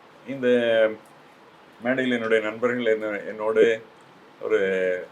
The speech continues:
almost ஒரு ஃபார்ட்டி இயர்ஸ், அஹ், இந்த துறை சார்ந்தும், ஆம், படைப்பு நிலையிலும் வந்து என்னோடு இயங்கிய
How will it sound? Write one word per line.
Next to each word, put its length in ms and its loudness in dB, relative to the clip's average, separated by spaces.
almost 460 -2
ஒரு 220 -6
ஃபார்ட்டி 220 4
இயர்ஸ், 760 -4
அஹ், 420 -6
இந்த 160 -6
துறை 360 0
சார்ந்தும், 460 2
ஆம், 440 -10
படைப்பு 400 0
நிலையிலும் 600 -6
வந்து 320 -6
என்னோடு 360 -8
இயங்கிய 440 0